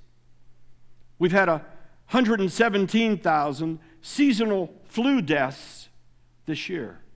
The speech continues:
in the world. Twice as many, four times, five times as corona.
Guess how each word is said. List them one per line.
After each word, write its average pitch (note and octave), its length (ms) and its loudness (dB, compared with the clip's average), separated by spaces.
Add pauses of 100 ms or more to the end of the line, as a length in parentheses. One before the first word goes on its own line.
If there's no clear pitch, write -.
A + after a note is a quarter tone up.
(1040)
in F#3+ 120 -6
the F3+ 60 -4
world. F3+ 360 -6 (1500)
Twice F3 300 -6
as A2+ 160 -14
many, G2+ 320 -14 (760)
four E3 200 -6
times, G#2+ 480 -16 (280)
five C#3 280 -8
times - 500 -20 (2000)
as G#2+ 120 -18
corona. G2 420 -14